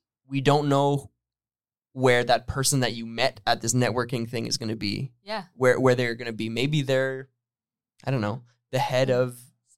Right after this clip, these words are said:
Speaker 1: Warner or whatever,
Speaker 2: Yeah.
Speaker 1: uh, in twenty years. Or,
Speaker 2: Yeah.
Speaker 1: you know, it's like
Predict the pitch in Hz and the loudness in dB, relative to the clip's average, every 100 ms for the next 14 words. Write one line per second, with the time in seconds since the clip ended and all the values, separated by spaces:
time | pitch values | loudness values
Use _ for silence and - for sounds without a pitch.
0 | _ _ _ _ _ 135 214 202 160 147 | _ _ _ _ _ 2 4 4 4 4
1 | 139 127 - 180 160 127 - - 143 - | 4 2 -2 -2 2 2 0 -2 -2 0
2 | 143 127 123 113 107 - - 139 98 - | -4 -4 -6 -6 -6 -4 0 -2 -2 -10
3 | _ - 135 147 139 139 127 - | _ -2 2 4 4 2 0 -4